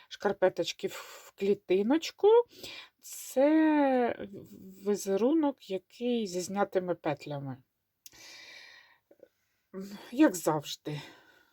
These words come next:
мій любимий тридцять дев'ять сорок розмір. Е, в'язала п'яточку укріплену, і от подивіться, м, тут теж така п'яточка в клітиночку вийшла,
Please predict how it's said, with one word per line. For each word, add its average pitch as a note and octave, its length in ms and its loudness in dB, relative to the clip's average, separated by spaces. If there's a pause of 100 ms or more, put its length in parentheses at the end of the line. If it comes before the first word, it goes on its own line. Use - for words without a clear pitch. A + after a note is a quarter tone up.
(240)
мій F#3+ 220 -6
любимий F3+ 460 0
тридцять F3 520 0
дев'ять F3 480 -6
сорок E3 580 0 (180)
розмір. C#4+ 680 2 (1120)
Е, F3+ 600 -2 (640)
в'язала F3+ 580 2
п'яточку E3+ 1160 0 (720)
укріплену, G3 960 -4 (140)
і F#3 360 -4
от F3+ 160 -6 (180)
подивіться, E3 680 -6 (280)
м, D#3+ 160 -12 (120)
тут - 200 -18
теж E3 300 -2
така D#3+ 440 -6
п'яточка - 480 -2
в - 100 -6
клітиночку E3+ 840 -6
вийшла, D#3 600 0